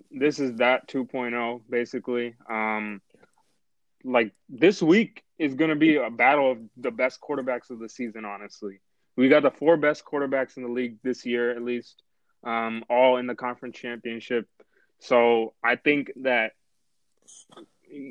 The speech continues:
I, I, I just don't think now, nowadays in this league with, um, passing being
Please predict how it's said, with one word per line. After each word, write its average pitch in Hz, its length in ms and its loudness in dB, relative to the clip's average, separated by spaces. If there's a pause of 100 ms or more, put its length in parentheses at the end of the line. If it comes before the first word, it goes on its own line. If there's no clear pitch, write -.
I, - 20 -4
I, 131 480 4
I 147 60 6
just 156 220 2
don't 170 240 6
think 160 340 2 (160)
now, 127 400 -2
nowadays 131 580 0
in 117 160 -12
this 127 240 -6
league 127 400 -6 (560)
with, 117 260 -2 (160)
um, 107 500 -10 (680)
passing 131 600 0
being 123 440 -4